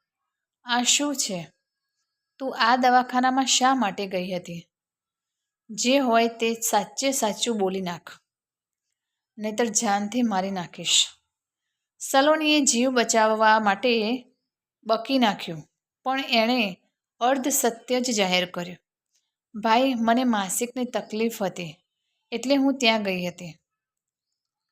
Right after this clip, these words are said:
ડૉક્ટરે મને ડરાવી મૂકી. એણે મને ખોટું બોલીને ક્યુરેટિંગ કરી દીધું અને તગડી ફી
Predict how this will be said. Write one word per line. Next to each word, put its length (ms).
ડૉક્ટરે 540
મને 240
ડરાવી 440
મૂકી. 560
એણે 220
મને 200
ખોટું 560
બોલીને 520
ક્યુરેટિંગ 720
કરી 260
દીધું 380
અને 180
તગડી 460
ફી 560